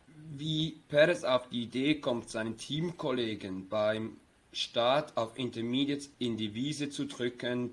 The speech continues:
das war für mich schon sehr, sehr, sehr ein klares Zeichen von Perez. Ähm, er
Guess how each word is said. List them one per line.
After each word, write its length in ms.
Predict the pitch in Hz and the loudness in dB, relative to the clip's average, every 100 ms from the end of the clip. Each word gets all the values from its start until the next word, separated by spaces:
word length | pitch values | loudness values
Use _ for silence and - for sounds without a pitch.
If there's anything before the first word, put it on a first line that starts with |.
| - | -8
das 420 | - 113 110 - 104 | -4 -4 -4 -8 -2
war 220 | 110 107 | 0 0
für 280 | - - 110 | -4 -8 -6
mich 240 | 110 - - | -6 -6 -6
schon 260 | 117 110 | -4 -4
sehr, 640 | 104 - - 147 165 151 127 | -6 -10 -8 -4 2 2 2
sehr, 340 | - 131 123 | -2 -2 0
sehr 360 | 117 - 123 123 | -2 -2 0 2
ein 200 | 120 113 | 0 -4
klares 440 | - 113 117 107 | -4 0 0 0
Zeichen 440 | - 113 117 117 120 | -2 0 0 -2 -6
von 160 | 120 | -8
Perez. 540 | 117 117 117 123 139 - - - - - - - | -4 -2 0 0 -4 -12 -20 -20 -20 -20 -20 -6
Ähm, 300 | 113 113 120 - - - _ _ _ | 0 0 0 -6 -20 -20 _ _ _
er 360 | - 117 117 113 | 4 6 6 4